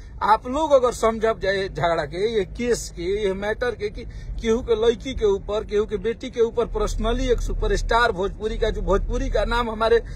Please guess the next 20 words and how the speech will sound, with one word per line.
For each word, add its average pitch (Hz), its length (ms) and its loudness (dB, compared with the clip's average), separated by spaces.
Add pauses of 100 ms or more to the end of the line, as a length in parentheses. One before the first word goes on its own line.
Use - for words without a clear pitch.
(200)
भोजपुरी 226 460 6
में 262 120 6
इतना 247 300 6
ऊपर 233 260 4
बढ़ा 208 220 8
रहा 220 120 6
है, - 280 -8
उसको 277 300 2
सारे 339 380 4
लोग 302 240 -2
मिल 294 180 0
के 262 140 6
दाबे 254 280 8
हुए 196 260 6
हैं। - 1040 -4
कहीं 269 220 6
कौन 277 260 4
सीएमएस 320 480 2
वाला 285 200 8
बने 277 380 6